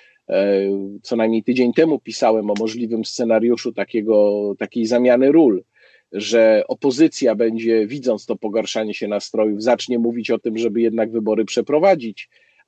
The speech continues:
a rządzący będą wtedy chcieli ich, e, przesunięcia czy anulowania tej daty wyborów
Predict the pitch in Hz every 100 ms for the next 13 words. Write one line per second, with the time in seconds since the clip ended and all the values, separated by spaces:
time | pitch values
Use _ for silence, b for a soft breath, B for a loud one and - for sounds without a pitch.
0 | _ 127 127 127 127 127 127 131 131 131
1 | 127 - 123 120 120 - 117 117 - 127
2 | 120 117 98 113 - 110 110 107 107 107
3 | 107 107 110 - 131 123 123 123 123 110
4 | 90 - - 104 104 104 104 107 98 -
5 | 95 104 - - 104 104 - 107 98 101
6 | 101 92 _